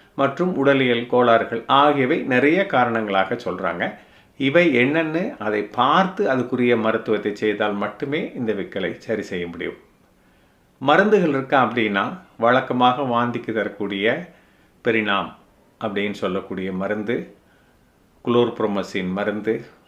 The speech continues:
பேக்லோஃபன் மருந்துகள் உதவியா இருக்கும். மிக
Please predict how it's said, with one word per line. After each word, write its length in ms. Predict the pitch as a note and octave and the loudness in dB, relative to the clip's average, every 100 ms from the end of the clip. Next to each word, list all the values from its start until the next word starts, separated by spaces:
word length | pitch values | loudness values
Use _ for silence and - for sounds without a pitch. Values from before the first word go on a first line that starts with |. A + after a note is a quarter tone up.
| _ _ | _ _
பேக்லோஃபன் 600 | G#2+ A2+ - G#2+ - F#2+ | -2 0 0 -2 -2 -4
மருந்துகள் 540 | F2 G#2 A#2 A#2 F#3 G#3 | -2 -2 -2 -4 -6 -4
உதவியா 380 | A#2+ A2 G2+ F#2 | -2 0 0 -2
இருக்கும். 340 | D#2 - - - _ _ _ _ _ _ | -6 -10 -20 -20 _ _ _ _ _ _
மிக 340 | G#2 A#2 D#3 | -4 0 4